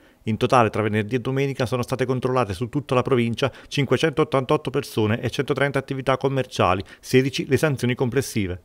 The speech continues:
Molteplici sono stati anche gli interventi coordinati dalla sala operativa per il controllo della movida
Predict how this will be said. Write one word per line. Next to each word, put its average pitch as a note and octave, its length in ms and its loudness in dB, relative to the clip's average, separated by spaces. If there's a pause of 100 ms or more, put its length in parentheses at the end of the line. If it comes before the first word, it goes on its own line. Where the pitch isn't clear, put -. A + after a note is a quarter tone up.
(380)
Molteplici B2 540 2
sono B2+ 180 -2
stati B2 240 -4
anche C3+ 200 0
gli C3+ 80 -2
interventi A#2+ 560 2
coordinati G#2+ 500 0
dalla G#2 200 0
sala C3+ 160 2
operativa C3 440 2
per C3 120 4
il A#2 80 -6
controllo A#2+ 400 0
della A#2+ 160 2
movida A2+ 420 2